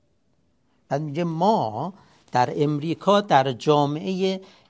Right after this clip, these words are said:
لذت گرایی به سر میبریم که در آن لذت، دقت کنین، لذت مشخصاً جنبه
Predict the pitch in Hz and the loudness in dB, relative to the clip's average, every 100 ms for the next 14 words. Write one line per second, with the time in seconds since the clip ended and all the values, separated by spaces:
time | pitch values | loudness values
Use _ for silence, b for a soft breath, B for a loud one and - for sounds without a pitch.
0 | - 143 143 127 156 156 - - 180 202 | -2 0 0 0 -2 -2 -6 -2 2 4
1 | 233 220 180 120 123 - 127 117 117 110 | 2 2 0 -6 -10 -6 -6 -6 -10 -12
2 | 101 113 113 107 139 147 151 180 185 B | -14 -14 -14 -8 -4 -4 -4 -4 -6 B
3 | B B - 143 170 143 143 202 202 - | B B -4 0 0 -2 -2 0 0 -6
4 | - - - 143 135 127 - 117 104 117 | -20 -20 -20 -12 -12 -12 -18 -20 -20 -20
5 | b b b - 131 160 139 151 170 196 | b b b -10 -4 -4 -4 -8 -4 -4
6 | 202 143 139 131 - - - - 131 - | -6 -10 -8 -8 -8 -10 -12 -12 -10 -6
7 | 165 165 156 b b _ - 139 131 127 | -6 -8 -12 b b _ -4 -2 -2 -6
8 | 120 139 139 | -10 -8 -8